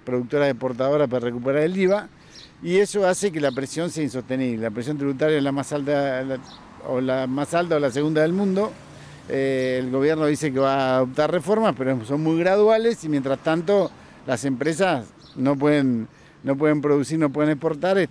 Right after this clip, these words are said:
muchas empresas han caído, como es el caso de Ayuí Citrícola Chajarí,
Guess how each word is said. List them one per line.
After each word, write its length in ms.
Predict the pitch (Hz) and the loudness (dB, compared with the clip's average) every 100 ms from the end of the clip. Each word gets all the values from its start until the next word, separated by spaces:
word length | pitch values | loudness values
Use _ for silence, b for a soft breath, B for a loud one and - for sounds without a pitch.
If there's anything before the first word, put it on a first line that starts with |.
| - - - | -6 -20 -12
muchas 420 | 120 135 139 - | -6 -4 -4 -6
empresas 340 | 131 143 127 | -4 -4 -4
han 140 | 135 135 | -4 -2
caído, 440 | 143 151 170 165 | 0 2 4 2
como 160 | 131 131 | 0 -4
es 120 | 123 | -6
el 100 | 123 | -6
caso 280 | 131 123 135 | -4 -2 0
de 120 | 131 | 0
Ayuí 320 | 131 135 147 | 0 0 -2
Citrícola 520 | 117 135 139 143 143 | -2 -4 -2 0 0
Chajarí, 500 | 127 131 135 147 165 | 0 -4 -2 0 -2